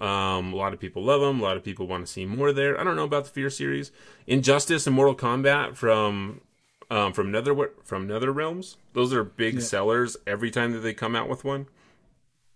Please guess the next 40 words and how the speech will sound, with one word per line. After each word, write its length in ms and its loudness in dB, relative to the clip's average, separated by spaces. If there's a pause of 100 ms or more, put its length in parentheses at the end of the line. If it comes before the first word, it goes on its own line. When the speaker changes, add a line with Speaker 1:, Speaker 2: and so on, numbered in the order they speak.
(140)
Speaker 1:
So 340 2 (260)
Speaker 2:
I 40 -4
mean, 300 -2 (300)
I 60 -2
mean, 140 2
who 120 2
knows 420 0
who's 340 -2
gonna 160 0
buy 260 0
these? 420 -6
But 240 -2 (400)
I 60 -2
mean, 440 -2 (160)
if 220 2
you 80 2
ha-, 60 2
if 100 -2
you 200 0
were 60 0
Speaker 1:
Microsoft. 480 0
Speaker 2:
Microsoft, 40 -6
you 120 2
had 280 0
to 60 -4
be 140 2
looking. 400 0
You 160 0
have 120 -2
to 80 -10
be 100 0
looking 240 -2
at 120 -4
this, 220 -6
even 320 0
at 140 -2
the 80 -8
four 240 0
billion 340 2
dollars, 420 0